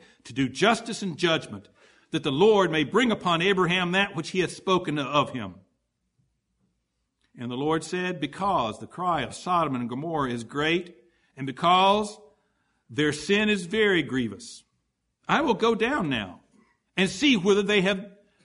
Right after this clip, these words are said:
whether they have done altogether according to the cry of it, which has come unto me. And if not, I will know." The Lord shares his plans with Abraham.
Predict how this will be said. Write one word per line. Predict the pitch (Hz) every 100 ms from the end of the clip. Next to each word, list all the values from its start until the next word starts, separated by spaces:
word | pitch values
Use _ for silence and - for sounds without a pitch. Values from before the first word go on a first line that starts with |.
| _ _
whether | 220 233 214
they | 208 220
have | 185 196 147
done | 208 214 214
altogether | 214 240 233 185 165 262 226 190
according | 185 180 190 196
to | 175
the | 185
cry | - 240 208 160
of | 117
it, | 113 - _ _ _ _ _ _
which | 190 185
has | 175
come | - 208 208
unto | 214 208 160
me. | 135 110 - - _ _ _ _ _ _ -
And | 131
if | 123
not, | 151 180 202
I | 165
will | 185 190
know." | 180 120 92 - _ _ _ _ _ _ _ _ _ _ _ 107 131 139 _ _ _ _ _ _ _ _ _ _ _ _ _ _ _ _ - - _ _ _ -
The |
Lord | 147 147 160
shares | - 185 185
his | 196
plans | - 220 226 226 202
with | 196 185 202
Abraham. | 240 214 156 120